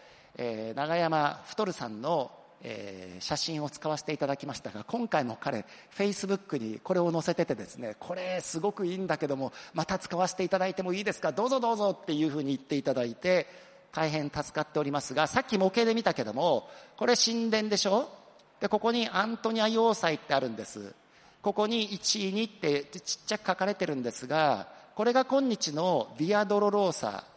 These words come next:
ずーっと来て第三ステーションで曲がって、第五ステーションで曲がって、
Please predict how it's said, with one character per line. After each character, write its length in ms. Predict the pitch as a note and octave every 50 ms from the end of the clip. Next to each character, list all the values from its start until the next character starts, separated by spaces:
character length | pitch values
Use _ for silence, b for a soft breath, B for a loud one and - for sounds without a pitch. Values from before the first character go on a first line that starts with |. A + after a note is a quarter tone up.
| - C3+
ず 120 | - E3+
ー 640 | F#3 F#3 F#3 F#3 F#3+ F#3+ F#3+ F#3+ F#3+ F#3+ G3 G3+ F#3+
っ 20 | F#3+ - -
と 100 | - F#3
来 120 | - -
て 180 | - - G3+ F3+
第 340 | E3 D#3+ F3+ G3 A3 A3 A3
三 460 | - - - - - A3+ A3 A3 A3+
ス 120 | G#3+ - -
テ 260 | - - A3 A3 A3
ー 40 | G#3+
シ 140 | G3 - G3+
ョ 60 | F#3+
ン 140 | F#3 F#3+ F#3
で 240 | F#3+ G#3+ A3 F#3+ - B B B B B -
曲 260 | - A#2+ C3+ C#3+ D3+
が 120 | D#3 E3 F3
っ 80 | F3+ - - - -
て、 140 | E3+ D#3+
第 340 | C#3 B2 D#3 D#3+ G3 G#3 A3
五 160 | G#3 A3+ A3+
ス 140 | G#3+ - -
テ 180 | - A3+ A3 A3
ー 40 | G#3
シ 140 | - -
ョ 60 | G3 F3+
ン 160 | F3 F3+ F3
で 260 | E3+ G3 F#3+ - - -
曲 220 | C#3 C#3+ C#3+ C#3 C#3+
が 100 | D3+ D#3
っ 60 | - - - -
て、 160 | C#3+ D3+